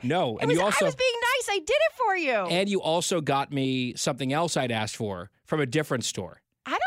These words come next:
Speaker 2: know if we could be best friends anymore.
Speaker 1: I'm not usually this sort of demanding in terms of, "Please go get this, please go get that." I was just running behind today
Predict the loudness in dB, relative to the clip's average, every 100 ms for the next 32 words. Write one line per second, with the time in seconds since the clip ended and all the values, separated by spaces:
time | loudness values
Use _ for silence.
0 | -2 -4 -6 -6 -6 -4 -4 -4 -6 -4
1 | -4 -4 -4 -4 0 2 2 2 0 -2
2 | 0 0 -2 0 0 0 -4 -8 _ _
3 | _ _ _ _ -4 -2 0 0 -4 -10
4 | _ -4 -2 -2 -2 -2 -4 -6 -12 _
5 | -6 -2 -2 -2 -6 -4 -4 -2 -2 -4
6 | -2 -4 -2 -4 -4 -6 -4 -4 -4 -4
7 | -4 -2 -2 -2 -2 -2 -2 -2 -2 -2
8 | -2 -2 -4 -6 -8